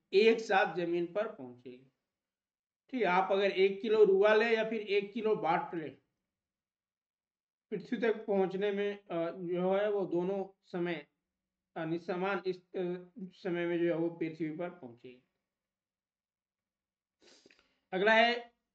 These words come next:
पृथ्वी की परिक्रमा करने वाला एक कृत्रिम उपग्रह, अ, नीचे नहीं गिरता है क्योंकि पृथ्वी का आकर्षण, चार options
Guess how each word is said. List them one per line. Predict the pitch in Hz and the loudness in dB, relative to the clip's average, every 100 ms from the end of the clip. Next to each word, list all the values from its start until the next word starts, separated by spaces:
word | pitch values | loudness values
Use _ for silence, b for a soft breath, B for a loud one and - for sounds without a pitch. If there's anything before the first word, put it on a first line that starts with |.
| _ - | _ -2
पृथ्वी | 196 - 226 233 | -2 0 -4 -2
की | 226 | -4
परिक्रमा | 196 208 202 214 208 220 | -2 0 2 0 0 -2
करने | 220 208 214 | -2 -2 2
वाला | 214 208 | 2 4
एक | 214 202 - - _ | 4 2 -4 -16 _
कृत्रिम | 214 185 - - 226 220 - _ _ - | 0 0 0 -2 0 -2 -10 _ _ -2
उपग्रह, | 190 160 202 170 127 160 - _ | -2 2 2 2 0 -10 -18 _
अ, | 202 | -8
नीचे | 170 175 190 180 226 214 | -2 -2 -2 0 2 4
नहीं | 190 190 214 | 2 2 2
गिरता | 196 175 - 175 | 4 0 0 -4
है | 156 147 | -4 -6
क्योंकि | - 208 - 214 | -4 -2 -2 -6
पृथ्वी | - 175 175 220 220 | -2 -4 -4 -4 -2
का | 220 | 2
आकर्षण, | 190 180 190 180 185 139 - _ _ _ _ _ _ _ | 2 2 0 -2 -4 -8 -10 _ _ _ _ _ _ _
चार | - 175 185 | 0 2 4
options | 185 - 202 | 2 -2 -4